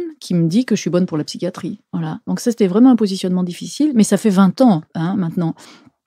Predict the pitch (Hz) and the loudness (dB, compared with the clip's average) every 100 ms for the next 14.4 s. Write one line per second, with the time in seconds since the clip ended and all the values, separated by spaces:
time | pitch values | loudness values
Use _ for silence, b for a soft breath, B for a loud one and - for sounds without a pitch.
0 | _ _ - 165 156 160 185 208 - 151 | _ _ -4 2 4 6 4 4 2 0
1 | 143 156 - 151 151 214 190 170 156 156 | 2 2 2 0 2 2 2 0 0 2
2 | 175 151 147 147 170 165 151 160 170 160 | 0 -2 -2 -2 0 0 0 0 0 0
3 | 151 143 143 143 151 135 107 101 131 156 | -2 -2 -4 -2 -2 0 -2 -2 0 0
4 | 147 131 165 - 277 - B B B B | 0 -2 4 8 8 6 B B B B
5 | 147 160 - 196 - 208 175 160 165 160 | 6 6 6 4 6 4 6 4 4 2
6 | - 196 254 262 277 196 165 160 156 160 | 4 6 6 6 0 -2 0 -2 -2 -2
7 | 160 160 190 160 160 160 151 156 151 233 | -2 -2 -2 0 0 0 -2 -4 0 4
8 | 262 160 147 143 131 208 214 - 147 180 | 6 4 2 0 -2 -4 -4 -6 -6 -4
9 | 202 143 123 - - 135 131 208 - - | -2 -2 -6 -8 -6 -4 -4 -6 -8 -6
10 | 135 139 - 131 175 190 160 143 151 143 | -4 -4 -4 -6 -6 -6 -6 -6 -6 -6
11 | 165 151 143 156 214 B B B B B | -4 -4 -4 -2 -2 B B B B B
12 | - 131 - 170 165 143 131 117 110 110 | -8 -6 -4 -4 -2 -2 -4 -8 -10 -10
13 | 135 131 - 214 254 233 147 131 135 120 | -10 -12 -4 4 6 6 2 -4 -8 -10
14 | 120 - 127 107 | -12 -10 -8 -8